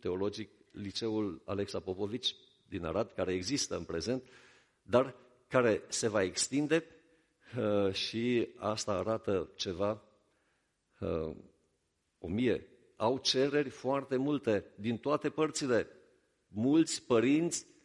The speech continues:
se interesează și vor să-și trimită copiii la un liceu creștin. Din ce cauză? Părinți care nu au fost ei prea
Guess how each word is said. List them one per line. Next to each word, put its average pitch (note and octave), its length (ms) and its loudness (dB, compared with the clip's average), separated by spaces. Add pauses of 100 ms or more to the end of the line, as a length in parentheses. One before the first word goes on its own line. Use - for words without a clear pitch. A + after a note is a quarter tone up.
(300)
se - 160 -2
interesează B2+ 760 2
și C3 160 -4
vor C3 360 0
să-și B2 240 -6
trimită A#2+ 680 2 (280)
copiii C3+ 480 2
la A2+ 120 0
un A2+ 120 0
liceu G#2+ 320 -2
creștin. C3 540 -2
Din A2+ 140 -2
ce B2+ 160 -4
cauză? B2 460 -2 (480)
Părinți C#3 340 2
care D#3 300 2
nu D#3 280 -4
au F#3+ 60 -2
fost - 480 -4
ei B2+ 220 0
prea A2 480 -2